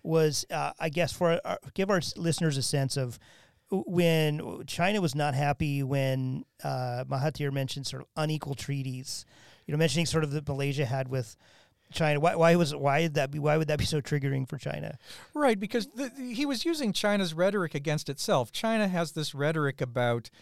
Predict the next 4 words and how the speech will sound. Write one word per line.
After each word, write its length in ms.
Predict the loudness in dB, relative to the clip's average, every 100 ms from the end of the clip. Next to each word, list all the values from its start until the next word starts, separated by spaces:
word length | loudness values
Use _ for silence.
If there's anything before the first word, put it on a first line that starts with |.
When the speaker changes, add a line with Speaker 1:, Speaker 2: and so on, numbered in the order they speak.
| -20 _ -4
Speaker 2:
the, 360 | -2 0 -2 -2
um, 420 | 0 0 -2 -4 -10 _ _ _
the, 460 | -6 -4 -4 -8 -12 _ _ _
um, 340 | -6 -4 -6